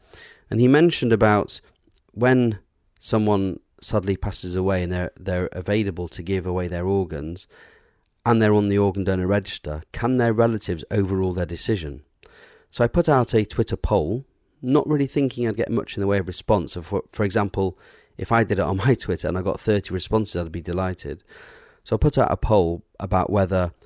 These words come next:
relatives could overrule their loved one's decision.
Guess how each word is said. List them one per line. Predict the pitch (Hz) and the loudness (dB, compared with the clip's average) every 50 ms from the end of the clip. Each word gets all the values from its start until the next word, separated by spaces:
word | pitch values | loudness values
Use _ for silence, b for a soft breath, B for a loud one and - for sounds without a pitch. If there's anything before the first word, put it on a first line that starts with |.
| b b _ _ | b b _ _
relatives | 95 101 110 113 113 101 - - 85 85 78 - - | 0 2 4 4 2 0 -2 -4 -6 -6 -6 -8 -10
could | - - - 98 | -10 -2 2 4
overrule | 101 101 101 90 101 98 95 101 101 98 90 87 85 82 - _ _ _ _ _ _ _ - | 4 4 4 2 2 2 2 2 2 2 2 0 -2 -6 -10 _ _ _ _ _ _ _ -6
their | 85 87 | -4 -2
loved | 92 95 82 87 | 0 -2 -2 -2
one's | 90 87 82 - | -4 -4 -4 -6
decision. | - 85 - - 107 92 85 73 67 82 107 | -8 -8 -2 -2 -2 -2 -2 -6 -8 -10 -12